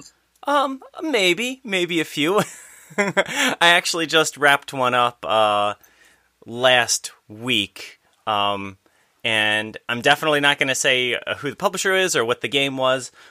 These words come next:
uh, but I will say it paid more than multiple of our games <laughs> have made for me combined. <laughs> And it was, you know, like, a month and a half long project.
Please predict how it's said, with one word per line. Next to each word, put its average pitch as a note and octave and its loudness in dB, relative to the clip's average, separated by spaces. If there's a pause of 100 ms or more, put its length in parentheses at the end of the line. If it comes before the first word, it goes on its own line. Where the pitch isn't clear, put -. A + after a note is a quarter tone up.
(160)
uh, B2+ 4
but B2 0
I A#2 4
will A3 2
say C3 0
it C#3 -4
paid D3 0 (400)
more C#3 2
than B2 2
multiple C#3 -4
of B2 -2
our B2 2
games C#3+ 0
<laughs> - -
have A#2+ -6
made C#3+ 0
for C#3+ -6
me D3 2
combined. C#3 0
<laughs> - -20 (560)
And D3 -4
it B2 0
was, B2 -4
you A#2+ -4
know, A2+ 4
like, A#2 2
a A#2 0
month A#2 -2
and A#2 -2
a A2+ 2
half A#2 0
long A2+ -4
project. G2+ 2